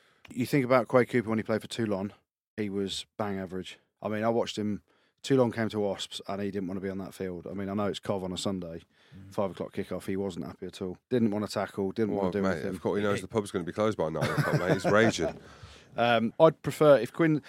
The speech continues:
Speaker 1: Quinn's, 'cause they have been rumoured to sign Brock James, who I think would be a very good backup to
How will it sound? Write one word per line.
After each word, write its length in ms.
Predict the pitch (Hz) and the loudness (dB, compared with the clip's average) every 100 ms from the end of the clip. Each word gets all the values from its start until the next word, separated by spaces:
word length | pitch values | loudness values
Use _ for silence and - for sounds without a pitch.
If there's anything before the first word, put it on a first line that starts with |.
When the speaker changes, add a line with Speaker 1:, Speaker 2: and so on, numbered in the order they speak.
| - _ | -14 _
Speaker 1:
Quinn's, 280 | - 196 147 | 8 8 6
'cause 140 | - 147 | 2 4
they 80 | |
have 140 | 160 165 | 6 6
been 160 | 147 | 6
rumoured 240 | 143 131 117 | 6 6 2
to 80 | 110 | -2
sign 320 | - 120 110 | 0 2 2
Brock 240 | 98 117 | 2 0
James, 480 | - 117 101 95 - - _ | 2 2 2 -4 -10 -16 _
who 100 | 127 | 6
I 60 | 127 | 6
think 140 | 123 | 6
would 80 | 107 | 2
be 80 | 113 | 2
a 60 | 107 | 6
very 220 | 123 110 | 6 6
good 140 | 104 | 2
backup 340 | 104 98 101 - | -4 -4 -6 -4
to 280 | 104 101 | -4 -4